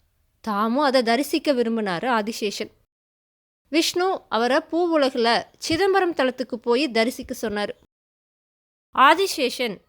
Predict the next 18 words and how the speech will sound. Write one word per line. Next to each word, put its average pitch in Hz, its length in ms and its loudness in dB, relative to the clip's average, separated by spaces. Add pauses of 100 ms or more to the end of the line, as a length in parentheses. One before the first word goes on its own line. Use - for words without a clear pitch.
(160)
ஒரு 247 220 -2
ரிஷியின் 339 460 0
மகனா 294 420 0
பிறக்க 262 480 -4 (120)
திருவுள்ளம் 285 520 -4
கொண்டார். 214 500 -2 (840)
அதனால 233 640 0 (120)
அத்திரி 330 420 2
முனிவருக்கோ 254 680 2
அனுசூயைக்கோ 240 1000 0
அவரு 196 300 -10
பிறந்தார். 208 540 -2 (800)
இந்த 349 300 0
குழந்தை 233 420 0
தான் 208 320 -8 (140)
பதஞ்சலி 330 420 0
முனிவர்னு 220 460 -4
அழைக்கப்பட்டாரு. 220 680 -4